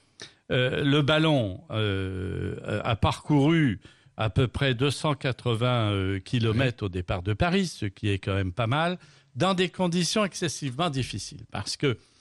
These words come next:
Speaker 1: évidemment, les Prussiens s'étaient aperçus que, euh, dans ces ballons, il se passait des choses, puisqu'en même temps, ils distribuaient, euh, un certain nombre de tracts, hein. Il, euh, euh, c'est, il y avait des sacs de lest, évidemment, euh, pour pouvoir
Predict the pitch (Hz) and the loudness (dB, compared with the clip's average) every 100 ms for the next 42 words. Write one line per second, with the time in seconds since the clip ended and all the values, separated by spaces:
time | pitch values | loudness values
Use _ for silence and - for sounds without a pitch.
0 | _ - 113 127 156 165 123 113 - 110 | _ -2 0 2 2 2 2 0 -2 0
1 | - 170 180 - - _ - 127 156 139 | 0 2 0 -4 -16 _ -2 0 0 0
2 | 117 131 117 - 170 151 - 131 131 107 | 0 -2 -2 0 0 0 2 4 4 4
3 | 101 98 98 117 113 123 110 110 131 131 | 2 0 0 -2 -2 -2 0 0 2 0
4 | 104 - 98 - 98 95 - 156 180 208 | -2 -2 -2 -2 0 0 2 4 4 2
5 | 170 - - - - 127 120 120 180 165 | -4 -18 -18 -10 -6 -2 0 0 0 0
6 | 127 165 - - 143 151 175 156 - _ | 0 -2 -2 -2 2 2 4 2 -2 _
7 | _ _ - 120 113 117 127 123 - 101 | _ _ -4 0 0 0 -2 -2 -2 -2
8 | 135 139 147 123 131 - 147 - - 120 | 0 0 0 0 -2 0 -4 -4 -6 -2
9 | 127 110 101 98 101 95 95 98 95 92 | 0 0 -2 -2 -2 -4 -4 -8 -8 -8
10 | 98 98 95 90 101 - - - - - | -8 -10 -10 -14 -14 -16 -20 -20 -14 -6
11 | 110 104 50 - 107 104 104 101 107 104 | -4 -2 -6 -8 -8 -4 -2 -2 -4 -6
12 | - 123 110 117 131 180 - - 120 98 | -4 -4 0 2 2 2 -2 -4 -4 -2
13 | 104 110 151 180 123 104 98 90 - 113 | 0 0 0 0 0 -2 -4 -10 -6 -4
14 | 117 | -2